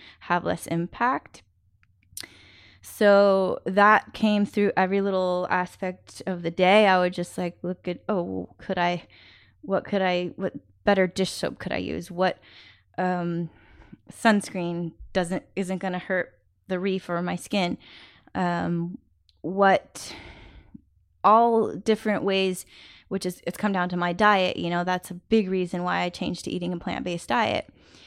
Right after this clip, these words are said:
Uh, so doing that, I was able to spin it in a positive way and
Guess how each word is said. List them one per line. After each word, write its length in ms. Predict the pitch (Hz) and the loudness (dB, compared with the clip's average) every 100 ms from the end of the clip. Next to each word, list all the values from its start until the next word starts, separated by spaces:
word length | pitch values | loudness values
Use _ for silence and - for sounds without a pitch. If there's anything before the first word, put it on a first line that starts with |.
| - _ _ 196 | -20 _ _ -4
Uh, 480 | 185 175 175 185 - - _ _ _ | -2 -2 -4 -6 -10 -18 _ _ _
so 640 | - - 226 226 220 - _ _ _ _ _ _ _ _ _ _ 185 202 | -8 2 4 6 4 0 _ _ _ _ _ _ _ _ _ _ -14 -2
doing 360 | 247 302 330 247 | 4 6 8 8
that, 340 | 208 247 254 | 8 6 6
I 100 | 208 | 4
was 160 | 202 196 | 4 2
able 180 | 202 220 | 0 2
to 100 | 214 | 0
spin 520 | - - - 196 190 | -2 -10 -2 2 4
it 160 | 220 | 2
in 80 | 202 | 2
a 80 | 196 | 0
positive 540 | - 175 185 208 190 | 4 2 4 0 -2
way 600 | 175 175 170 185 240 269 - | -4 -2 0 0 2 0 -2
and 500 | 196 185 175 170 | -2 0 0 -4